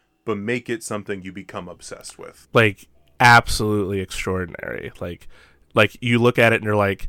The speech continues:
Speaker 2: "I never saw it this way."
Speaker 1: Like, and it's one of those things, too, where I feel like you, you do ha-, when you're te-, you do have to, when you're teaching something, like, much like when you're doing a podcast or anything like that, I think you gotta be excited about it on some level
Speaker 2: Yeah,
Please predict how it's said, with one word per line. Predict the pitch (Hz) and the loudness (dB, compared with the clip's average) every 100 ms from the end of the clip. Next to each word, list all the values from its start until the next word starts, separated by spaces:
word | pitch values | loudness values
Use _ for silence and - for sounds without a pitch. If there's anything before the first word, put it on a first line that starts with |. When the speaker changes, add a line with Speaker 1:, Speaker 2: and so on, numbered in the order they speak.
| - _ _ _ _ _ _ _ - | -10 _ _ _ _ _ _ _ -6
Speaker 2:
"I | 117 | -4
never | 107 101 95 | -2 -4 -4
saw | 101 156 165 | -6 -4 -4
it | 160 | -4
this | 92 90 - | -6 -8 -8
way." | 67 - - _ _ _ 127 | -8 -10 -16 _ _ _ -4
Speaker 1:
Like, | 120 | -4
and | 120 | -4
it's | 120 | -6
one | 175 | -6
of | 196 | -4
those | 143 117 | -4 -6
things, | 120 107 | -8 -10
too, | - 107 92 | -8 -8 -6
where | 92 | -6
I | 92 | -6
feel | 127 | -8
like | 123 - | -10 -12
you, | 113 - _ | -18 -20 _
you | - 113 | -16 -10
do | 143 139 | -6 -6
ha-, | 113 104 | -6 -10
when | 110 104 | -12 -10
you're | 104 | -12
te-, | - 135 127 | -12 -14 -12
you | 120 120 | -10 -6
do | 147 | -4
have | 127 120 | -2 -4
to, | 117 101 92 | -4 -6 -6
when | 107 | -10
you're | 131 | -12
teaching | 165 - 123 135 123 | -12 -14 -14 -14 -16
something, | 135 127 139 135 _ _ - | -16 -14 -16 -16 _ _ -10
like, | 170 | -6
much | 180 170 | -6 -4
like | 143 113 | -6 -6
when | 107 | -8
you're | 98 | -8
doing | 101 90 | -10 -12
a | 82 | -12
podcast | - 95 95 160 147 - | -10 -8 -10 -14 -18 -18
or | 95 | -16
anything | 95 90 90 | -16 -16 -16
like | 87 - | -16 -14
that, | 95 85 _ _ | -16 -16 _ _
I | - | -8
think | 147 185 | -6 -6
you | 165 | -6
gotta | 135 127 117 | 0 0 0
be | 107 101 | -6 -10
excited | - - 92 87 85 | -10 -6 -6 -6 -14
about | 85 85 | -12 -10
it | 82 | -10
on | 82 85 | -12 -14
some | - 95 85 | -14 -14 -12
level | 87 85 82 80 | -12 -12 -12 -10
Speaker 2:
Yeah, | 131 123 113 110 | 2 4 4 2